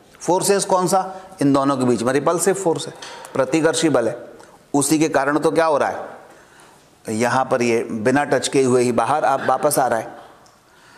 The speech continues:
या उनकी हम forces के बीच में interaction की बात करते हैं तो उनकी फील्ड के बीच में interaction की बात करते हैं। Field, field मतलब इसकी कौन सी field बनेगी चारों तरफ?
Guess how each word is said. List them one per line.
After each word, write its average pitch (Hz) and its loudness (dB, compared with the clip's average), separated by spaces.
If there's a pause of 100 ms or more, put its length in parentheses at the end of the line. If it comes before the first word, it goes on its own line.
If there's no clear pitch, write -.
(800)
या 180 4
उनकी 175 0
हम 156 0
forces 170 0
के 180 0
बीच 160 2
में 165 2
interaction 156 2
की 156 0
बात 135 0
करते 156 0
हैं 185 0
तो 202 0
उनकी 196 2
फील्ड 208 0
के 175 0
बीच 139 0
में 143 0
interaction 127 0
की 123 0
बात 98 0
करते 98 -4
हैं। 98 -8
Field, 165 0
field 170 0
मतलब 175 -2
इसकी 160 0
कौन 180 2
सी 196 2
field 185 2
बनेगी 175 2
चारों 131 2
तरफ? 95 -2